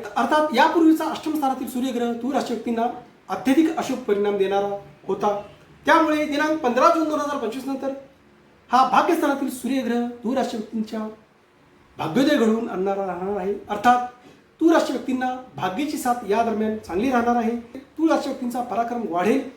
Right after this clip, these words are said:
तूळ राशी व्यक्तींचा आत्मविश्वास वाढवणारे हे सूर्याचे भ्रमण दिनांक पंधरा जून दोन हजार पंचवीस ते दिनांक सोळा जुलै दोन हजार पंचवीस पर्यंत राहणार आहे. तूळ राशी व्यक्तींना दीर्घ आजारातून मुक्तता करणारे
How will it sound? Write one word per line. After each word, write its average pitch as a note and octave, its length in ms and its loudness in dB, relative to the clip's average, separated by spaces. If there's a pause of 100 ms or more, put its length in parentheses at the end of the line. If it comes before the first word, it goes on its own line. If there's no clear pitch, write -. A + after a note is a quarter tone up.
(240)
तूळ F4+ 120 6
राशी D#4+ 220 4
व्यक्तींचा D4 400 -4 (260)
आत्मविश्वास B3 520 -6
वाढवणारे B3 460 2
हे A3 100 0
सूर्याचे G#3+ 380 0
भ्रमण G3+ 220 0
दिनांक G#3 260 0
पंधरा G3 300 -6
जून G#3 200 2
दोन G3 120 2
हजार G3 180 -2
पंचवीस - 320 -12
ते G3+ 100 4 (360)
दिनांक A#3+ 280 4
सोळा G#3+ 240 0
जुलै A3 200 2
दोन G#3+ 140 2
हजार G#3+ 180 -2
पंचवीस G#3 260 -10
पर्यंत G3+ 300 0
राहणार F#3 300 0
आहे. A#3+ 180 0
तूळ - 400 -2
राशी C#4+ 180 0
व्यक्तींना - 300 -2
दीर्घ B3 240 0
आजारातून B3 500 -4
मुक्तता C#4 360 -2
करणारे A3 360 0